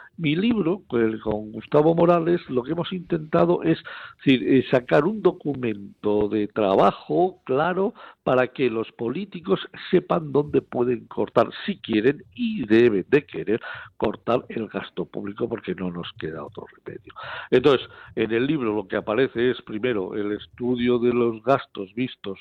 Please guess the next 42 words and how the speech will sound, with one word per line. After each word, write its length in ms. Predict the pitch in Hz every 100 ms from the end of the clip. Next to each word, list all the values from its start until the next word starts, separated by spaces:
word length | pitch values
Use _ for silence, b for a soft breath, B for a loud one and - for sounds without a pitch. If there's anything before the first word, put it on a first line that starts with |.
| -
tanto 320 | 117 113 113
por 180 | 117 107
conceptos 680 | 117 107 - 143 - 107 -
como 240 | 95 92
por 160 | - 95
funciones, 640 | - 110 110 170 170 196 196 B B B
de 140 | 113 -
sanidad, 680 | 110 101 98 101 98 101
educación, 560 | 104 101 117 127 156 151 B B
o 180 | 104 98
gastos 380 | 104 104 - 98
de 100 | 101
personal, 800 | 104 87 - 87 92 104 107 104
gastos 380 | 101 95 110 95
de, 100 | 90 - -
eh, 160 | 104 - B _ _ _ _
de 380 | 143 101 90 98
bienes 360 | 98 104 101 -
y 80 | 92
servicios, 800 | 92 90 107 107 - 107 101 95
eh, 380 | 104 95 95 98
etcétera, 520 | - 92 - 101 - 131
etcétera. 480 | - 202 - 208 - B B B B _
Y 180 | - 190
después 460 | 156 143 - 240 170
de 100 | 117
tener 300 | 107 131 -
todos 300 | - 117 117
esos 240 | 139 147
gastos 360 | 139 160 - 156
juntitos, 580 | - 160 190 175 196 180
lo 120 | 123
que 100 | 113
hemos 200 | 135 131
hecho 220 | 160 -
ha 40 | 139
sido 180 | 180
un 100 | 143
análisis 640 | 104 117 120 90 - 92 101
de 120 | 101
los 180 | 101 -
empleados 720 | 85 - 85 82 78 78